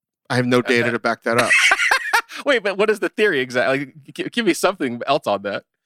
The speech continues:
Speaker 1: There's a dish where they're seared, like, goat cheese with chilies and tomatoes and soy
Speaker 2: Oh,
Speaker 1: sauce. It's one of my
Speaker 2: fuck.
Speaker 1: favorite dishes that you can have. And I don't know, I just threw that out there as sort of like a Fox News false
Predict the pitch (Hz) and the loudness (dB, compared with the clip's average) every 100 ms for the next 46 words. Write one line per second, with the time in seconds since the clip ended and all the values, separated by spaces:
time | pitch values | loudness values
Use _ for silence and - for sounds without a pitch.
0 | _ _ _ _ _ _ - 185 214 160 | _ _ _ _ _ _ -6 -4 -4 -6
1 | - 190 - 156 135 135 - - 151 156 | -2 -2 0 -4 -2 -2 0 2 2 2
2 | 135 117 - 127 - - 135 135 120 104 | 0 -4 -2 -2 -2 -4 -4 -4 -6 -6
3 | - 127 120 123 107 107 - 110 110 117 | -2 -2 -2 -4 -6 -10 -6 -2 0 0
4 | 127 131 - - 107 104 113 117 131 127 | -2 -4 -12 -14 -12 -4 -2 0 -2 -4
5 | 120 110 113 113 107 - 113 107 - 107 | -6 -6 -2 -2 -2 -2 -2 -2 -6 -6
6 | - 143 127 104 - 110 113 107 110 135 | -4 -4 -4 -6 -8 -8 -6 -4 -4 -4
7 | _ - - - _ _ - 127 123 120 | _ -20 -20 -20 _ _ -6 -2 -2 0
8 | 139 165 135 110 127 127 120 143 120 113 | 0 2 2 2 2 0 -2 0 2 2
9 | 113 127 - 110 104 - 110 104 101 104 | 2 0 -2 -4 -4 -2 -2 -2 -6 -6
10 | - 110 - 113 107 101 - 104 - - | -2 0 0 -4 -4 -4 -4 -2 -4 -8